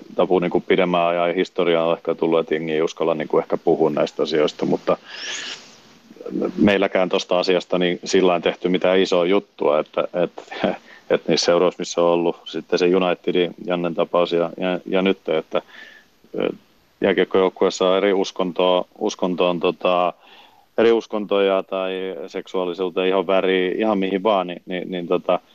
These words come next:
mekin niinku siitä puhuttiin, että pitäisikö siitä enemmän juttua tehdä ulospäin, mutta sitten näkemys on ollut se, että et,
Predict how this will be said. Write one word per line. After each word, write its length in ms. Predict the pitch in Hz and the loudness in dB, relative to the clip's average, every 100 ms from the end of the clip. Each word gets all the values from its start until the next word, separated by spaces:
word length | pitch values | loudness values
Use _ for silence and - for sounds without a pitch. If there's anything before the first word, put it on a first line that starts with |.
| _ _ | _ _
mekin 180 | 85 98 | -2 0
niinku 220 | 92 - | 0 0
siitä 220 | - 95 | 0 0
puhuttiin, 360 | 92 95 87 95 | 2 0 2 -2
että 160 | 87 87 | 0 0
pitäisikö 340 | 90 90 117 | 0 0 0
siitä 260 | 92 87 90 _ _ _ _ - | 2 2 -2 _ _ _ _ -2
enemmän 340 | 95 95 95 - _ _ - | 2 2 0 -2 _ _ 0
juttua 360 | 104 - 101 | 0 2 2
tehdä 200 | 92 95 | 2 2
ulospäin, 460 | 98 101 92 104 95 | 4 2 0 -2 -2
mutta 200 | 92 - | -2 -8
sitten 240 | - - | -8 -4
näkemys 420 | 98 92 95 92 104 | -2 0 0 0 2
on 60 | |
ollut 200 | 98 95 | 2 2
se, 160 | - 98 | -2 -4
että 240 | 87 98 | 0 -2
et, 100 | 95 | -2